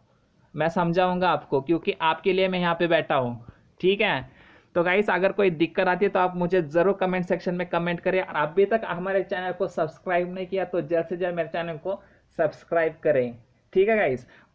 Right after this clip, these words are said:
जिसमें मैं आपको बताना चाहता हूँ गाइस, आपकी जो एग्जाम है सबसे पहले, और जो मतलब इसमें जो फर्स्ट पोस्ट है जो है लॉयर ऑफिसर and राजभारती-, राज्यसभा अधिकारी के लिए,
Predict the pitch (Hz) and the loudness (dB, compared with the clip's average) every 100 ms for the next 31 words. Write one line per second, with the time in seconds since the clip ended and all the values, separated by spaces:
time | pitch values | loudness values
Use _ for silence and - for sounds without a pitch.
0 | _ 139 175 180 220 214 214 202 196 196 | _ -2 0 0 0 2 2 2 0 2
1 | 202 196 190 190 196 208 - 147 - 196 | 2 2 2 2 2 0 0 -4 0 0
2 | 185 196 - 143 143 175 175 180 - - | 0 -2 0 0 0 0 0 -2 -6 -4
3 | 156 - 185 185 185 190 - _ _ - | -4 -2 -2 -2 0 -2 -6 _ _ -4
4 | 151 175 170 190 196 196 190 196 196 - | 0 2 2 4 4 4 2 0 0 -2
5 | - 170 - 202 208 190 208 208 - _ | -4 -4 0 0 2 4 4 2 -2 _
6 | _ _ _ _ 202 214 - 185 170 - | _ _ _ _ 0 0 0 0 2 0
7 | 160 214 _ _ _ - 143 190 196 202 | -4 -6 _ _ _ -4 2 4 4 4
8 | 160 156 196 190 208 202 196 196 - 165 | 4 4 4 2 0 2 2 0 -2 -2
9 | 196 196 _ _ _ _ - 143 175 185 | -2 -6 _ _ _ _ -4 -2 0 0
10 | 190 190 190 - 160 175 196 196 - 180 | 2 0 -2 -4 0 2 0 -4 -2 0
11 | 185 208 156 - 170 165 170 175 180 | 0 0 2 0 2 0 0 0 -2